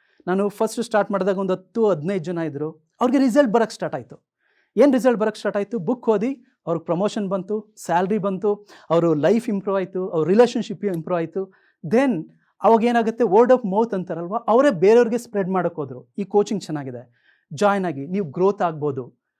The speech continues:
ಅಲ್ಲಿಂದ ನನ್ನ ಕೆರಿಯರ್ ಸ್ಟಾರ್ಟ್ ಆಯ್ತು. Then ಟೆನ್ ಮೆಂಬರ್ಸಿಂದ ಸ್ಟಾರ್ಟ್ ಮಾಡಿ ನನ್ನ ಬ್ಯಾಚು ತೌಸಂಡ್ವರೆಗೂ ಜಾಮ್ ಪ್ಯಾಕ್ಡ್ ಆಗ್ತಾ ಬಂತು.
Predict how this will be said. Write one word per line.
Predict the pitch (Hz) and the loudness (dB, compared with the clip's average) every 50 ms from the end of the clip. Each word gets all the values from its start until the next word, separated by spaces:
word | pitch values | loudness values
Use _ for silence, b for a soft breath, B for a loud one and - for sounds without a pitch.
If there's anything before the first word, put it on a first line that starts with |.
| _ _ - | _ _ -2
ಅಲ್ಲಿಂದ | 196 214 226 240 233 226 226 | 0 2 2 2 2 2 0
ನನ್ನ | 214 196 | -2 -4
ಕೆರಿಯರ್ | - - 156 165 160 160 | -4 -4 -4 -4 -4 -4
ಸ್ಟಾರ್ಟ್ | - - 135 120 | -6 -8 -10 -10
ಆಯ್ತು. | 135 117 - - 78 _ _ _ _ _ _ _ _ _ - | -12 -14 -16 -20 -20 _ _ _ _ _ _ _ _ _ -4
Then | 151 208 247 277 285 - b b b b b b b _ - | -2 0 0 0 -2 -4 b b b b b b b _ 2
ಟೆನ್ | 190 196 226 247 | 4 4 6 6
ಮೆಂಬರ್ಸಿಂದ | 247 226 220 214 226 226 233 208 208 | 4 4 4 2 2 2 0 0 -2
ಸ್ಟಾರ್ಟ್ | 208 - - 208 180 185 - | -2 -2 0 0 0 0 0
ಮಾಡಿ | 190 185 185 190 | -2 -4 -2 -2
ನನ್ನ | 196 180 175 175 147 | -2 -2 -2 -2 0
ಬ್ಯಾಚು | 165 175 185 185 - - 254 | 0 0 0 -2 -4 -10 -12
ತೌಸಂಡ್ವರೆಗೂ | - _ _ - 247 247 277 294 311 294 247 302 285 254 254 262 247 214 254 | -12 _ _ 0 2 4 4 4 4 4 4 4 2 2 2 0 0 0 -2
ಜಾಮ್ | 196 - - 208 220 226 220 | -2 -2 0 0 0 0 -2
ಪ್ಯಾಕ್ಡ್ | 226 202 196 208 202 - 220 | -2 -2 -2 -2 -2 -2 -4
ಆಗ್ತಾ | 196 190 - 196 | -4 -2 -4 -6
ಬಂತು. | 151 151 131 127 131 127 - _ _ | -6 -6 -8 -12 -12 -16 -18 _ _